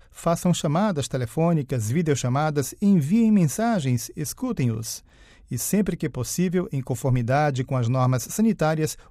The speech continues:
os visitem também e enviem a eles um abraço. Retomando os versos de um poeta argentino, recordou-lhes que para ser sólidos é preciso ter raízes sólidas, raízes que têm um nome,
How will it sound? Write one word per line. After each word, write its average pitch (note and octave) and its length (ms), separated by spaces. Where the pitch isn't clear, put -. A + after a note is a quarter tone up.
os F3 120
visitem F3+ 540
também D3+ 400
e A#3+ 80
enviem C#3 500
a C#3+ 160
eles A#2 460
um E3+ 100
abraço. - 480
Retomando F#3 560
os C3 160
versos D#3+ 380
de D#3 100
um E3+ 100
poeta E3 360
argentino, F#3 580
recordou-lhes D3 680
que C#3+ 140
para D3 220
ser C3+ 220
sólidos G#3 580
é G#3 80
preciso F3 420
ter F3 140
raízes D#3 540
sólidas, D#3 680
raízes D#3 420
que - 160
têm F3 220
um A#3 80
nome, B2 400